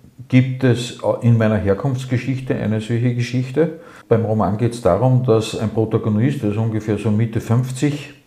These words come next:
irgendwie wohlbestallt und trotzdem irgendwie prekär arbeitender Historiker an einer Uni, draufkommt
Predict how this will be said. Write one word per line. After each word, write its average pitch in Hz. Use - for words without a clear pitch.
irgendwie 107
wohlbestallt 101
und 110
trotzdem 101
irgendwie 104
prekär 101
arbeitender 104
Historiker 104
an 107
einer 101
Uni, 143
draufkommt 127